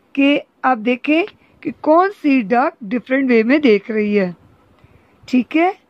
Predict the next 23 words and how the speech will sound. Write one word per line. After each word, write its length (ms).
Hope 200
students, 480
आपको 460
आज 360
का 160
lecture 360
अच्छे 300
तरीके 260
से 140
समझ 300
आ 120
गया 180
होगा। 300
कल 240
आपने 520
इसको 500
solve 340
करके 420
मुझे 240
send 320
कर 140
देना 280
है। 240